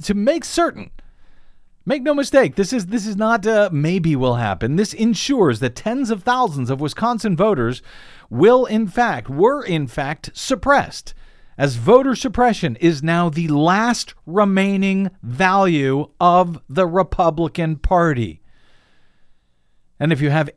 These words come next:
any doubt about that, just ask the Republicans on the Wisconsin Supreme Court and on the U S Supreme Court, who all unanimously,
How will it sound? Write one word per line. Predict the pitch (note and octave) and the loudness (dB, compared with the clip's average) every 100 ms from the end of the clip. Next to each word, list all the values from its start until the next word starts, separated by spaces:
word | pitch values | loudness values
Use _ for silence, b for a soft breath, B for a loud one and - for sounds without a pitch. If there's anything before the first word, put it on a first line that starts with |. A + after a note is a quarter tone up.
| - | -4
any | B3+ C#4+ | -2 0
doubt | G#3+ G3+ G3 | 2 2 2
about | F3 E3 C3 | 2 0 -2
that, | A#2+ F#2+ F#2+ | -4 -6 0
just | G#3+ B3 - | 0 0 -4
ask | C#3+ F3+ - | -4 -4 -4
the | G#3+ | -2
Republicans | F#3 D#3 D#3 B2 A#2 B2 A#2+ B2 A2 | -2 -2 -2 -2 -6 -6 -4 -6 -6
on | A#2 G#2+ | -4 -2
the | G2 | -2
Wisconsin | F2 - - F3 - E3 | -6 -8 -4 -4 -4 -10
Supreme | - A#2 F#2+ E2+ | -8 -6 -8 -6
Court | - B3+ A3+ - | 2 2 2 -4
and | C3+ G#2+ G2 - | -4 -2 -4 -6
on | A2 F#2 | -6 -4
the | E2+ | -6
U | E2+ C#3 A#2+ | -2 0 0
S | G#2 | -4
Supreme | - F2+ B3 A#3 | -8 -8 -4 -4
Court, | G3 G#3+ E3+ | 0 0 0
who | B2+ - | -4 -2
all | G3 G3 D3 D#3 B A2 | 2 4 4 2 B -4
unanimously, | C#3+ D#4+ D#4+ E4+ D#4 E3 A2 C3+ F2 | 0 2 4 4 4 0 0 -6 -8